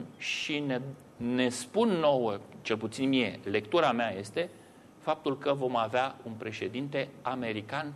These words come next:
punct. Republican, da.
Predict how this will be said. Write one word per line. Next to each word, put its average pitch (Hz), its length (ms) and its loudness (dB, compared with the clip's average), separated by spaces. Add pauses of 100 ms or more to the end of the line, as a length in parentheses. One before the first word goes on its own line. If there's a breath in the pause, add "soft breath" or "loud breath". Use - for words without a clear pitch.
(100)
punct. - 320 2 (760)
Republican, 110 880 0 (240)
da. 95 440 2